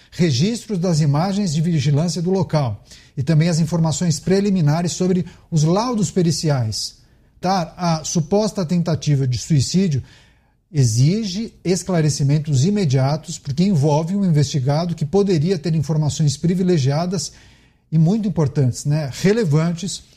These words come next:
para as investigações sobre o Banco Master. Deixa eu trazer o Mota, porque, inclusive, Mota, ah, o Carlos Viana concedeu uma entrevista,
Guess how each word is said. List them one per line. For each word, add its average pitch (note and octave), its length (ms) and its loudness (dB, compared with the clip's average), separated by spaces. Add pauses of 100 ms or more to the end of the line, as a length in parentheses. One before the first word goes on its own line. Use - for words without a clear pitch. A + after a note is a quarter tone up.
(140)
para D#3+ 120 0
as C3+ 100 0
investigações E3 1000 0 (240)
sobre E3 340 2
o D3 40 2
Banco D3+ 280 0
Master. C#3 420 0 (360)
Deixa F#3+ 160 -2
eu D4+ 40 -4
trazer G#3+ 280 0
o D3 80 2
Mota, C#3 480 -2
porque, G3 400 -2
inclusive, G3 560 0
Mota, C3+ 500 -2 (180)
ah, D#3+ 220 -12
o F3+ 60 -14
Carlos G3+ 300 0
Viana F3 340 0
concedeu D3 500 0
uma C3+ 560 -2
entrevista, C3+ 880 0